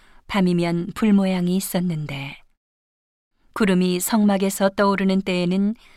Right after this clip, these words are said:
이스라엘 자손이 곧 진행하였고, 구름이 머무는 곳에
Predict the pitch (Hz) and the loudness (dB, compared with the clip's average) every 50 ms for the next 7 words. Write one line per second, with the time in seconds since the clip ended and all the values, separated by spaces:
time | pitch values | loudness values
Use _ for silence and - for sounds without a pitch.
0 | - - - _ - 220 208 - - - 214 208 202 202 202 208 190 190 - - | -20 -20 -14 _ -2 0 0 0 0 -2 0 0 0 -2 -2 -2 -4 -4 -4 -4
1 | 190 185 196 208 208 - - - 220 214 208 - - - 240 226 214 214 208 196 | -2 -2 0 0 -2 -4 -2 -2 -2 -2 -2 -4 -4 0 2 4 4 2 0 -2
2 | 185 160 147 147 - _ - - 131 131 131 127 - _ _ _ _ _ _ _ | -4 -6 -6 -8 -12 _ -14 -12 -10 -10 -10 -12 -14 _ _ _ _ _ _ _
3 | _ _ _ _ _ _ _ _ _ - - 226 202 190 185 185 185 190 185 180 | _ _ _ _ _ _ _ _ _ -6 0 2 2 4 4 4 2 2 0 0
4 | - - 185 190 190 185 180 180 175 170 165 170 185 - - 185 170 170 175 | 2 2 2 2 4 2 2 0 0 -2 -2 -4 -6 -4 -6 -6 -6 -6 -8